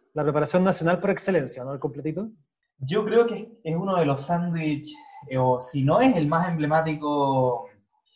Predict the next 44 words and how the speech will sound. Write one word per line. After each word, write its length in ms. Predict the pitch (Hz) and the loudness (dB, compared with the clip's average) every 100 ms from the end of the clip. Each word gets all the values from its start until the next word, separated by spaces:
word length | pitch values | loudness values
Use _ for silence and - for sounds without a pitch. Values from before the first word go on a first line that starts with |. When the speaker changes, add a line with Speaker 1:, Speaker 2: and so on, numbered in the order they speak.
| _ _ _ _ | _ _ _ _
Speaker 2:
de 180 | 139 131 | 0 0
que 80 | 127 | 0
tenemos 320 | 123 151 147 | 0 0 0
nosotros 280 | 131 151 143 | -2 -4 -2
los 160 | 131 - | -4 -2
chilenos. 260 | 160 180 | -2 0
¿Tú 100 | 208 | -2
conoces 300 | 202 160 180 | 0 0 -2
la 80 | 175 | -6
historia 320 | - 196 190 | -8 -8 -6
del 80 | 196 | -6
completo? 480 | 202 208 214 240 - _ _ _ _ _ _ _ _ _ | -10 -10 -6 -6 -8 _ _ _ _ _ _ _ _ _
Speaker 1:
Eh, 640 | 147 143 139 135 131 131 131 | -6 -4 -4 -4 -4 -6 -10
no, 800 | 135 139 143 190 269 - - - | -10 -8 -4 -2 -2 -6 -20 -16
estuve 240 | 196 160 214 | -14 -4 0
averiguando 360 | 220 202 220 | 2 2 2
un 60 | 226 | 0
poco, 200 | 254 262 | 0 4
pero 120 | 240 | 2
no 60 | 220 | 2
la 100 | 214 | -2
tengo 180 | 233 254 | 0 0
muy 100 | 254 | 0
clara. 320 | 214 127 127 | 0 0 -2
Si 120 | - | -6
quieres 160 | 170 208 | -6 -4
me 100 | 208 | -2
la 80 | 190 | -2
puedes 160 | 170 | 0
Speaker 2:
¿No 120 | 180 202 | 0 2
te, 60 | |
Speaker 1:
decir. 260 | 202 220 196 | -2 -2 -2
Speaker 2:
te 100 | 165 | -2
suena 300 | - 208 226 | 0 0 2
la 80 | 226 | 0
historia 360 | 226 240 233 | 2 4 4
del, 540 | 220 202 180 165 165 151 | 4 2 0 -2 -2 -4
del 140 | 160 | -2
portal 320 | 170 - 202 | -4 0 0
Fernández 420 | 202 185 190 185 - | 0 -4 -4 -6 -8
Concha, 360 | 196 214 214 220 | -4 -4 -2 -2
del 240 | 165 156 | -2 -2
ex 220 | 208 - | -2 0
Bahamondes? 880 | 196 185 175 240 269 311 - - | 4 4 6 4 4 -2 -10 -20